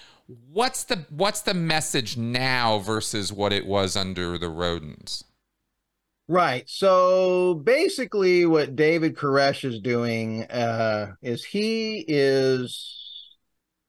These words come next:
Speaker 2: teaching that he is the ultimate, uh, savior of the world.
Speaker 1: He is personally.
Speaker 2: Yeah. And the way that works is his message is the seven seals of Revelation.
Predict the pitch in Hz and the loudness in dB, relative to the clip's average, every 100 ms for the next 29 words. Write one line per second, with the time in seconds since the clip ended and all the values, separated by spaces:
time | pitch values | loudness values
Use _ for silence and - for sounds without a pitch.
0 | _ _ _ _ _ - 180 165 156 139 | _ _ _ _ _ -2 0 2 0 0
1 | 117 98 151 165 151 127 120 - 127 117 | -2 -2 -2 2 2 2 0 -4 -4 -4
2 | - 147 170 165 156 147 143 - - _ | 0 2 2 0 0 2 0 -4 -20 _
3 | _ _ _ _ _ _ _ _ _ _ | _ _ _ _ _ _ _ _ _ _
4 | _ - 117 107 - 156 151 131 131 117 | _ -4 -2 -2 -2 0 0 0 -2 -2
5 | 104 101 104 90 87 _ _ _ _ _ | -2 -4 -4 -4 -10 _ _ _ _ _
6 | - 147 139 120 - 147 131 - 87 62 | -4 0 0 0 -2 -2 0 -2 -8 -10
7 | - _ _ _ _ - 151 135 110 139 | -16 _ _ _ _ -4 0 2 0 0
8 | 147 151 180 240 233 208 - 147 151 226 | 2 2 4 4 4 2 0 -2 2 2
9 | 208 127 120 - - - - 139 131 127 | 4 2 0 -6 -18 -16 -4 0 2 0
10 | - 196 247 185 170 170 156 165 131 135 | 0 2 2 2 2 2 2 -2 0 0
11 | 127 113 127 - 180 185 190 175 - 151 | -2 -4 -8 -4 2 2 2 -2 0 2
12 | 147 143 120 117 101 117 127 123 113 120 | 4 2 0 -4 -2 -2 0 0 0 -2
13 | - - | -6 -14